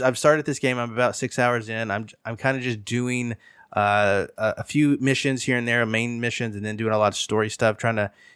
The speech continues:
get my handle on the game. And in this game, if you remember, like, you actually have to go to the gym,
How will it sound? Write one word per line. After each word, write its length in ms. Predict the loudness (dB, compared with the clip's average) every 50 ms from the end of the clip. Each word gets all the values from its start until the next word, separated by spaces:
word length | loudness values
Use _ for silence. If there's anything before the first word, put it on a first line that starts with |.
| _ _
get 160 | 0 0 0 2
my 160 | 2 0 0
handle 360 | 0 -2 -2 0 0 0 0
on 80 | 0 -2
the 80 | -4 -4
game. 420 | -2 -2 -2 -4 -4 -6 -8 -10
And 260 | -10 -8 -8 -8 -6 -6
in 120 | -4 -2
this 200 | 0 0 0 0
game, 420 | 0 0 0 0 0 -2 -4 -8 -10 -16 _ -16
if 100 | -10 -4 -2
you 100 | 0 0
remember, 500 | 2 2 2 2 4 4 4 4 4 2 0
like, 200 | -4 -6 -4 -2
you 80 | -2
actually 240 | -2 -2 -2 -4 -4
have 80 | -2 0
to 80 | 0
go 100 | 0 2
to 60 | 2
the 80 | 0 0
gym, 580 | -4 -4 -4 -2 0 2 2 2 2 0 -2